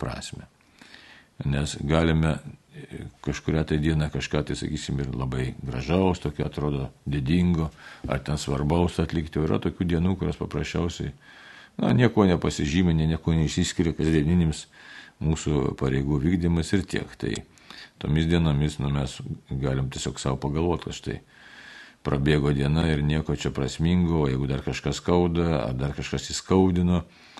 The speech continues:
e, tai ar nesusišnekėjau su kažkuo, ar šiaip oras prastas, kad čia atrodyt gali, kad nieko prasmingo čia mano gyvenime ir nėra. O iš tikrųjų tai yra neteisybė, nes, e, kiekvienas,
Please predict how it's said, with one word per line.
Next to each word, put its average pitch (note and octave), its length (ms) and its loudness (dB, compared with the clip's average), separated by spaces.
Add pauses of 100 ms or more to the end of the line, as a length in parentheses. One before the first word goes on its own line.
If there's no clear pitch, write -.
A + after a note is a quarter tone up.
(320)
e, - 140 -4 (100)
tai C#2+ 160 2 (800)
ar C2+ 120 -2
nesusišnekėjau D2+ 920 0
su E2+ 160 -6
kažkuo, D2+ 360 -2
ar D2 80 -4
šiaip F2 240 0
oras E2 280 2
prastas, D#2 560 -2
kad - 120 -8
čia D2+ 160 -4
atrodyt E2 400 0
gali, D#2+ 240 0 (680)
kad - 260 -4
nieko D2 320 -6
prasmingo D2 480 -6
čia D2 160 -4
mano D2+ 280 2
gyvenime C#2 580 -2
ir C#2+ 160 -4
nėra. - 260 -4 (960)
O B1 80 -4
iš C2+ 140 -4
tikrųjų F#2+ 400 2
tai D2 100 4
yra D#2 140 4
neteisybė, F#2 600 2
nes, - 420 0 (260)
e, G1+ 160 -10 (220)
kiekvienas, G2+ 500 0